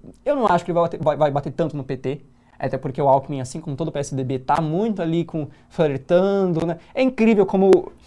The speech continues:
quando é pra, ah, trabalhar em prol de algo útil pro Brasil, eles não se unem, né? Tanto que, assim, desculpa, eu, eu posso parecer babaca agora, mas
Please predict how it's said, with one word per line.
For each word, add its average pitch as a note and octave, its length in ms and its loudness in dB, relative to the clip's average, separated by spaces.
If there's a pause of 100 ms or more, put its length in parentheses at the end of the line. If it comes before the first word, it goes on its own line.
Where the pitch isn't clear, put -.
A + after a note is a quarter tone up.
(140)
quando G#3 300 8
é G3 100 12
pra, E3+ 400 6 (500)
ah, C#3 260 4 (120)
trabalhar D#3 560 6
em C#3+ 60 -2
prol C#3+ 340 0
de B2+ 100 0
algo C#3 360 2
útil D#3 380 2
pro C3 120 -6
Brasil, D3+ 360 4
eles E3+ 120 0
não F#3 100 0
se G#3+ 140 -4
unem, D3+ 220 0 (380)
né? A2 220 -8 (480)
Tanto C3+ 180 -6
que, E3+ 140 -6 (180)
assim, D3+ 300 -2
desculpa, - 520 -6 (340)
eu, - 140 -8 (100)
eu B2+ 80 -2
posso B2+ 160 0
parecer D3 240 -2
babaca D3+ 400 4
agora, A#2 320 0 (400)
mas C3 400 -4